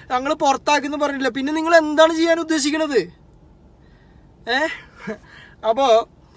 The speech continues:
കേരളത്തിൽ ആദ്യമായിട്ട് ഇതേമാതിരി പൗരത്വം നഷ്ടപ്പെടാൻ പോണ വ്യക്തി ഞാനാണ്. അതിലെനിക്കൊരു സംശയമില്ല. കാര്യം രേഖ സമർപ്പിച്ചാലല്ലേ എന്താവുള്ളൂ?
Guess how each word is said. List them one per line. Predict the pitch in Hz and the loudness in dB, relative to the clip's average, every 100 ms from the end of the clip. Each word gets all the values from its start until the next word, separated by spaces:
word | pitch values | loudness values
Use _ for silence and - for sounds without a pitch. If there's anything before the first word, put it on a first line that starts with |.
| - - | -20 -2
കേരളത്തിൽ | 226 247 294 330 349 370 | 0 2 2 2 2 6
ആദ്യമായിട്ട് | 330 320 311 285 233 | 8 8 4 2 0
ഇതേമാതിരി | 277 269 262 254 | -6 -4 -4 -4
പൗരത്വം | 262 247 233 226 233 | -4 -2 -2 -4 -8
നഷ്ടപ്പെടാൻ | 220 - 214 208 202 | -10 -12 -12 -10 -8
പോണ | 190 190 | -10 -10
വ്യക്തി | 185 208 | -12 -12
ഞാനാണ്. | 190 170 151 - _ _ - _ - - | -12 -12 -14 -20 _ _ -20 _ -20 -16
അതിലെനിക്കൊരു | 208 269 269 294 | -12 -12 -12 -12
സംശയമില്ല. | 269 247 220 233 208 | -8 -8 -4 -2 0
കാര്യം | 214 262 | 0 0
രേഖ | 220 233 262 | 0 0 -2
സമർപ്പിച്ചാലല്ലേ | 294 247 240 - 214 - 247 254 254 247 254 _ _ _ _ _ _ _ _ _ _ _ _ - | -4 -6 -8 -10 -12 -4 -4 -4 -2 -4 -4 _ _ _ _ _ _ _ _ _ _ _ _ -12
എന്താവുള്ളൂ? | 214 214 214 208 190 185 | -6 0 0 0 -4 -6